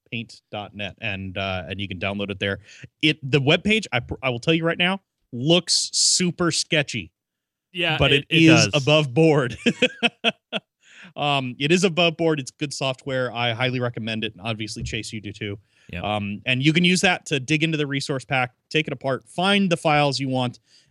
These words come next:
Speaker 1: and, uh, replace the, the pictures that are
Speaker 2: Yeah,
Speaker 1: in
Speaker 2: here
Speaker 1: there
Speaker 2: it is
Speaker 1: with,
Speaker 2: right
Speaker 1: uh,
Speaker 2: here,
Speaker 1: with
Speaker 2: uh, get paint dot net, and then in the top right-hand side there is, uh, where you grab it from.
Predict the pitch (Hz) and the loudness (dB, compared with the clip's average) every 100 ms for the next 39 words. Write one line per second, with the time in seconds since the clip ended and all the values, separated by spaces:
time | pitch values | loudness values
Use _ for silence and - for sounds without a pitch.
0 | - 117 110 107 110 110 113 131 120 - | -4 0 0 2 0 0 0 0 0 0
1 | 113 101 107 107 123 117 120 104 110 107 | -2 -2 -6 -4 -2 -2 -6 -6 -4 0
2 | 117 147 180 165 160 160 139 135 135 131 | 2 2 4 4 2 2 2 4 4 4
3 | 131 127 - - 113 117 113 92 135 135 | 2 0 -2 -8 -2 0 0 0 0 0
4 | - 135 127 127 _ 120 117 110 113 110 | 0 0 0 -2 _ 0 0 0 0 0
5 | 110 - 110 110 107 104 101 123 113 123 | 0 -4 -4 -2 0 -2 -2 -2 0 0
6 | 107 117 107 - 117 110 101 101 98 - | 0 2 0 0 0 0 2 0 0 -4
7 | _ _ _ _ - 95 95 92 87 90 | _ _ _ _ -2 0 0 -2 -2 0
8 | 92 87 82 92 82 73 - 87 80 | 0 -2 -2 -4 -4 -8 -8 -8 -8